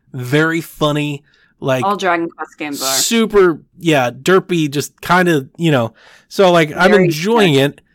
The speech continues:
Speaker 1: I'm not, I'm not gonna go as far as saying, like, "Oh, I'm so enamored, it's the greatest game ever." I'm not having those types of feelings with it yet. But I'm enjoying playing it, and I'm enjoying going through, and it's, it's got a lot of customization in it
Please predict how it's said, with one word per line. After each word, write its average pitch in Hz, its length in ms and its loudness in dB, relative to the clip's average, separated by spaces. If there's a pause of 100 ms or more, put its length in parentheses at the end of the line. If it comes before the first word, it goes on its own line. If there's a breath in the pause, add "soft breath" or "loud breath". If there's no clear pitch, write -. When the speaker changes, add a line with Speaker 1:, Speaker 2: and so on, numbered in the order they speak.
(460)
Speaker 1:
I'm 160 140 2
not, 190 320 2
I'm 151 120 2
not 190 160 4
gonna 170 140 -2
go 165 120 2
as 151 100 0
far 156 160 2
as 143 100 -2
saying, 143 140 -2
like, 123 220 -4
"Oh, 151 280 2
I'm 139 160 0
so 160 360 0
enamored, 143 360 0
it's 131 100 -6
the 135 60 -12
greatest 139 300 -2
game 135 160 0
ever." 123 260 -2 (320)
I'm 185 120 -4
not 180 200 0
having 156 260 0
those 139 220 0
types 131 200 -6
of 117 60 -8
feelings 120 340 -6
with 117 120 -6
it 117 60 -10
yet. 113 240 -12 (520 soft breath)
But 175 100 -2
I'm 180 100 0
enjoying 170 360 -2
playing 170 360 -4
it, 110 120 -6
and 117 120 -8
I'm 127 80 -4
enjoying 143 260 -2
going 131 240 -2
through, 123 280 -2
and 123 100 -2
it's, - 240 -12 (240 loud breath)
it's - 80 -20
got 165 120 -2
a 156 40 0
lot 147 200 0
of 139 60 -4
customization 127 880 -4
in 131 140 -4
it 131 140 -6